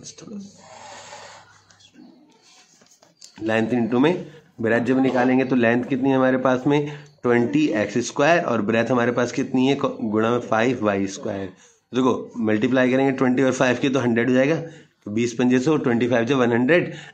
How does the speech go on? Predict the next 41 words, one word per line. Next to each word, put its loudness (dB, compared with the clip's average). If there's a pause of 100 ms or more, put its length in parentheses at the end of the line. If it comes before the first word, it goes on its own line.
(140)
एक्स -2
स्क्वायर 4
और 6
वाई 4
स्क्वायर 0
as 0
it -6
is -4
लिख -4
लेंगे। -4 (340)
अच्छा, -2
इसमें 2
बच्चे 2
कहते 2
हैं, 2
सर, 2
इसको 0 (1000)
कुछ -2
कहेंगे, 4
"सर, 4
एक्स -2 (1300)
की -6
power 4
चार 4
या 4
वाई 4
की 0
power 4
चार 4
क्यों 0
नहीं?" 2
बेटा, 0
ये 2
गलत 0
हो 0
जाएगा। 0
तरीका 2
देखो 4
क्या 2
कहता 0
है, -4